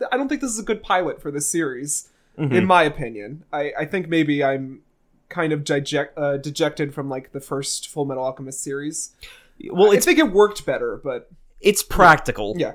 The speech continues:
Speaker 2: I th-, I think it's,
Speaker 1: Yeah.
Speaker 2: it, it's probably just, like, a, like, a practical thing, and it might have just been, like, we don't want, if someone is tuning into this, for the, we don't wanna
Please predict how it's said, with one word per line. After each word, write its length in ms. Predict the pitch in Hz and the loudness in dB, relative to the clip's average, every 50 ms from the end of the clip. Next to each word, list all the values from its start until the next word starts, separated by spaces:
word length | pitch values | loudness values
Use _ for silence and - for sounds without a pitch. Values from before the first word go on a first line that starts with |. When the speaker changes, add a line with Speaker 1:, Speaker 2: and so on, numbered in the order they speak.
| - 127 | 2 2
Speaker 2:
I 100 | 127 131 | 2 2
th-, 120 | - - - | 2 2 2
I 100 | 143 143 | 4 4
think 180 | 160 175 160 | 4 2 0
it's, 180 | 160 - - - | 0 0 -2 -2
Speaker 1:
Yeah. 100 | - 143 156 | 0 0 0
Speaker 2:
it, 80 | 151 - | 2 2
it's 160 | 147 143 - | -2 -2 0
probably 420 | - - 165 156 156 147 156 147 | 4 8 10 10 10 8 6 2
just, 240 | 139 123 135 - - | 2 2 0 0 2
like, 220 | 139 135 123 - - | 4 4 4 4 4
a, 300 | 120 117 117 117 117 - | 4 4 4 4 2 0
like, 200 | - 123 123 117 | 0 -2 -2 -2
a 60 | 117 107 - _ - | -2 -6 -8 _ -14
practical 640 | - - 131 127 123 123 127 - 139 120 127 127 123 | -4 2 4 6 6 6 4 0 -6 -4 -4 -4 -4
thing, 240 | - - 131 135 147 | -2 0 0 2 4
and 60 | 147 | 2
it 20 | 147 | 4
might 280 | 156 165 185 208 208 202 | 6 6 8 8 8 8
have 100 | 180 156 | 6 2
just 220 | 156 147 - - | 0 -2 -2 0
been, 220 | 151 143 131 131 127 | 2 2 2 4 2
like, 360 | 120 120 117 117 - - - - | 2 2 0 0 -4 -12 -20 -16
we 200 | 120 123 123 127 127 | -10 -6 -2 2 4
don't 220 | 127 127 123 120 | 4 4 2 2
want, 360 | 123 123 123 120 120 120 113 - _ _ _ _ _ _ _ _ - | 2 2 2 2 2 0 -2 -6 _ _ _ _ _ _ _ _ -4
if 160 | 139 131 - | -4 -2 -2
someone 320 | - - 165 160 156 151 143 | 0 0 2 4 4 4 2
is 100 | 127 - | 2 0
tuning 300 | - 147 143 135 127 123 | 0 0 2 2 4 2
into 220 | 123 117 - 117 | 2 0 0 -4
this, 120 | 117 107 | -6 -6
for 120 | - - 113 | -8 -8 -8
the, 120 | 110 110 | -8 -6
we 140 | 117 127 120 | -6 -4 2
don't 240 | 110 127 127 127 123 | 4 4 4 4 4
wanna 180 | 123 123 127 | 2 2 2